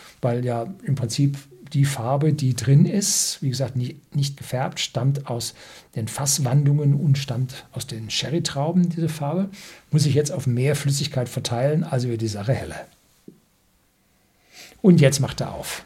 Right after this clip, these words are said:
Ja, jetzt kommt's richtig. Also wer diesen Whisky nicht verdünnt, Entschuldigung, <laughs> ist selber schuld.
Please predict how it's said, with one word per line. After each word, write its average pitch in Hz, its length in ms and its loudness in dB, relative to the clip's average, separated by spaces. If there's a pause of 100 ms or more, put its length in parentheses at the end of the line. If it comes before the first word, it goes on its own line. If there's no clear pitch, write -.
Ja, 143 800 0 (340)
jetzt - 360 -6
kommt's - 280 -10
richtig. - 320 -16 (440)
Also 139 200 6
wer 147 100 6
diesen 151 260 6
Whisky 139 360 2
nicht 135 320 2
verdünnt, 170 640 6 (220)
Entschuldigung, 123 480 0
<laughs> - 260 2
ist - 380 4
selber 123 260 2
schuld. - 400 -4